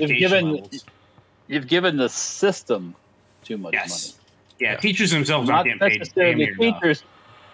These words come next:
Speaker 2: but yeah, but this, this whole hierarchy, bureaucracy around the school systems is a problem.
Speaker 3: Mm-hmm.
Speaker 2: I mean,
Speaker 1: Yes.
Speaker 2: look at me. I growing up, growing up in the seventies, we had busing,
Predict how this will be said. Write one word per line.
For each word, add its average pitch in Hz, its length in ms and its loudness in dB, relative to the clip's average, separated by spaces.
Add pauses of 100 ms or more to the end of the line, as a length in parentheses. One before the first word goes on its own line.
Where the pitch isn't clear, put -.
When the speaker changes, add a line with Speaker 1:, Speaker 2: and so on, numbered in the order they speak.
(520)
Speaker 2:
but 156 260 4
yeah, 156 260 4
but 123 260 0
this, 139 240 -2
this 143 280 -2
whole 156 760 2 (400)
hierarchy, 147 1000 2 (340)
bureaucracy 139 800 4
around 120 320 2
the 107 80 -4
school 147 360 -2
systems 95 500 -8
is 87 140 -14
a 95 60 -10
problem. 95 440 -2 (440)
Speaker 3:
Mm-hmm. 113 220 -4
Speaker 2:
I 139 40 0
mean, 156 160 -2
Speaker 1:
Yes. - 200 -8
Speaker 2:
look 269 160 4
at 233 80 0
me. 208 140 6
I 175 140 4
growing 214 280 4
up, 196 180 4
growing 214 220 4
up 196 160 2
in 170 80 2
the 156 80 2
seventies, 143 500 2
we 156 140 4
had 139 240 4
busing, 127 320 2